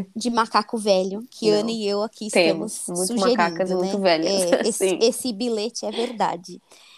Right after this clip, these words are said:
Speaker 1: É, então, ele ficou pensando, mas ele decidiu que ele não ia pensar muito, porque já era quase duas horas da manhã,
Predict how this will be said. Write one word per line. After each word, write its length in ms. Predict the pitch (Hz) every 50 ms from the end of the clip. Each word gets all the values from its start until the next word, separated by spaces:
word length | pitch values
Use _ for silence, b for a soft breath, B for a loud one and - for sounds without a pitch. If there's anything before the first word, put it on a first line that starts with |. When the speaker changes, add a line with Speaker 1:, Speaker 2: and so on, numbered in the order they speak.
| B B B _ _ -
Speaker 1:
É, 880 | 214 208 202 196 196 196 196 196 196 196 196 202 196 190 190 - - -
então, 800 | - 226 220 233 - - 269 226 226 240 247 254 262 269 285 269 - _ _ _ _
ele 440 | - 240 247 233 262 269 269 277 277
ficou 300 | - - - - - 269
pensando, 520 | 277 - 277 247 247 - - 302 320 320
mas 120 | 294 269 262
ele 140 | 262 240 254
decidiu 320 | 240 - - 240 233 254
que 100 | - 277
ele 100 | 254 247
não 120 | 254 254
ia 140 | 247 240 220
pensar 380 | 220 - 220 220 208 - - 196
muito, 420 | 220 214 208 226 262 330 370 - _
porque 220 | - - - 226
já 120 | 190 208
era 180 | 196 196 196 196
quase 360 | - - - - 302 277 285
duas 300 | 240 226 220 214 214 202
horas 200 | 196 180 180 185
da 100 | 175 180
manhã, 400 | 185 208 240 269 269 226 220 285